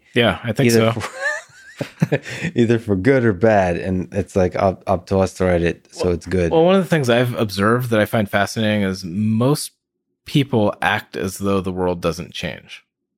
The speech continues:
Speaker 1: You make decision, n-, n-, knowingly, right? You make a decision where you're predicting the future based on what you've seen in the recent past.
Speaker 2: Mm-hmm.
Speaker 1: And so if something's always been, ha-, it's rained every single day, then of course you expect it to rain today too,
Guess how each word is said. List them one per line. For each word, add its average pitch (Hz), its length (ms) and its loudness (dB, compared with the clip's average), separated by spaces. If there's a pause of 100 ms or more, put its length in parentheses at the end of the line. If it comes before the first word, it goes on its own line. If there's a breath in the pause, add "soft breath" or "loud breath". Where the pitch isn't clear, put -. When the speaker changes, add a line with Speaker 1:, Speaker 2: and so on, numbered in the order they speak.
(300)
Speaker 1:
You 101 120 2
make 120 240 2
decision, 117 800 -4
n-, 87 600 -12 (120)
n-, 151 640 -8
knowingly, 120 580 2 (200)
right? 113 160 -2
You 120 160 0
make 123 220 2
a 165 40 2
decision 113 580 -4 (340 loud breath)
where 123 120 0
you're 113 60 2
predicting 123 680 0
the 113 40 2
future 110 400 -2
based 101 260 0
on 101 100 0
what 92 160 -2
you've 101 160 -6
seen 98 180 -2
in 92 60 -2
the 90 80 -6
recent 87 280 -6
past. - 480 -12
Speaker 2:
Mm-hmm. 101 160 -18 (300 soft breath)
Speaker 1:
And 92 140 -4
so 101 140 2
if - 60 -4
something's 123 380 2
always 110 220 2
been, 110 160 2
ha-, 110 160 0
it's 98 260 -6
rained 107 300 2
every 117 180 0
single 117 260 0
day, 95 220 0
then 90 120 -4
of 85 100 -10
course 95 240 -4
you 92 60 -6
expect 87 340 -4
it 87 80 -20
to 85 80 -12
rain 90 300 -4
today 85 240 -4
too, - 200 -10